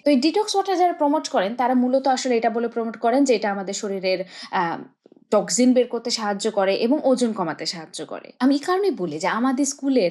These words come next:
কারিকুলামে বেসিক বিজ্ঞান শিক্ষা সবার জন্য ম্যান্ডেটরি হওয়া উচিত, কারণ হিউম্যান বায়োলজি সম্পর্কে ন্যূনতম জ্ঞান না থাকলেই এই ধরনের দাবি করা সম্ভব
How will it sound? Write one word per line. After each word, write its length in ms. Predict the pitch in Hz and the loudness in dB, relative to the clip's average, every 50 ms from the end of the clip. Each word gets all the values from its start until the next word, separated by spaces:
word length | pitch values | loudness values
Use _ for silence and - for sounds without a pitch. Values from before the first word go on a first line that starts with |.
| 175 - | -2 -4
কারিকুলামে 720 | - 202 208 214 214 214 240 226 214 190 170 165 160 180 196 | -4 -2 -2 -2 -2 -2 -2 -2 -2 -4 -4 -6 -6 -6 -4
বেসিক 400 | 180 196 202 208 208 - 254 262 | 0 0 0 0 0 -4 -4 -4
বিজ্ঞান 340 | 214 202 214 180 226 214 208 | -4 -8 -6 -2 -2 -2 -2
শিক্ষা 340 | 208 - 247 233 - - 190 | -2 -4 -6 -6 -6 -6 -6
সবার 400 | 180 - - 233 233 262 269 254 | -4 0 0 2 2 2 2 2
জন্য 220 | 214 247 240 226 | 2 0 0 0
ম্যান্ডেটরি 440 | 214 196 180 175 170 165 - 165 160 | -2 -4 -4 -4 -6 -6 -8 -8 -10
হওয়া 200 | 160 165 156 156 | -8 -8 -8 -8
উচিত, 340 | 147 - - - - - - | -8 -10 -10 -12 -10 -6 0
কারণ 200 | 285 285 294 277 | 2 2 4 4
হিউম্যান 360 | 247 202 240 247 277 359 392 | 2 2 2 2 2 2 2
বায়োলজি 380 | 392 381 359 330 339 330 302 330 | 4 2 2 2 0 -2 -2 -2
সম্পর্কে 420 | 320 311 294 269 294 294 294 285 | -2 -2 -2 0 0 0 2 2
ন্যূনতম 580 | 262 269 294 311 339 370 370 381 381 349 370 294 | 2 2 2 2 0 0 2 0 0 0 0 2
জ্ঞান 280 | 262 269 233 240 254 | 2 2 4 4 2
না 200 | 240 220 208 220 214 | 2 0 0 -4 -4
থাকলেই 420 | - - 254 254 - 320 311 247 165 | -6 -8 -6 -2 2 2 2 2 0
এই 200 | - - 175 185 | -4 -6 -8 -6
ধরনের 340 | 175 185 196 196 208 208 | -4 -4 -4 -4 -2 -2
দাবি 220 | 190 185 175 - 185 | 0 0 0 0 -2
করা 220 | 180 185 170 - | -4 -2 -4 -4
সম্ভব 540 | 180 - - 269 277 285 294 294 302 294 285 | -6 -4 -2 0 0 2 2 2 0 0 -2